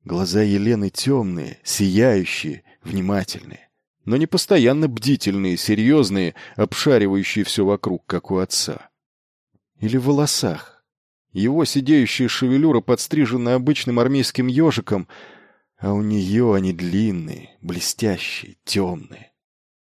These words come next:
Демон и святая. Две скульптуры, высеченные одним резцом и глядящие друг на друга со стен какого-то старинного собора. Майлз стряхнул с себя оцепенение.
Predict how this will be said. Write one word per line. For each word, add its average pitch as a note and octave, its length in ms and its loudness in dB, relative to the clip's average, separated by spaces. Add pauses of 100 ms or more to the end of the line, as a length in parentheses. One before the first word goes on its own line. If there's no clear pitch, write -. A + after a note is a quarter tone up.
(200)
Демон F#2 640 -2 (400)
и E2+ 100 -10
святая. - 760 -10 (520)
Две A#2 200 0
скульптуры, C#3 600 0
высеченные G#2+ 600 0
одним A2+ 300 2
резцом G#2 640 0 (400)
и G2+ 140 -2
глядящие A2+ 640 2
друг A2+ 340 0
на G2+ 160 -2
друга G2 280 0
со F#2 200 -2
стен F#2+ 340 -4
какого-то F2 440 -6
старинного F2 640 -6
собора. - 640 -8 (1300)
Майлз A2 420 2
стряхнул A2 560 -4
с - 100 -8
себя F2+ 240 -6
оцепенение. - 760 -12